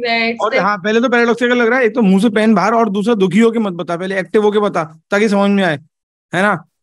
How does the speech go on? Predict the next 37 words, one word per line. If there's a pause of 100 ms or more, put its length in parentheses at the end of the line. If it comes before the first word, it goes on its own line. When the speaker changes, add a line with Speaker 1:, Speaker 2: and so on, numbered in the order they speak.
Speaker 2:
और
clear
बता
मुझे,
जब
तू
चालीस
minute
में
legal
करके
छोड़
रहा
है,
तो
कितने
पैसे
छोड़
रहा
है,
और
उसके
बाद
क्या
कर
रहा
है? (160)
कहीं
क्यों, (100)
अरे,
ये
क्या
पर्ची
से
निकाल
रहा
है?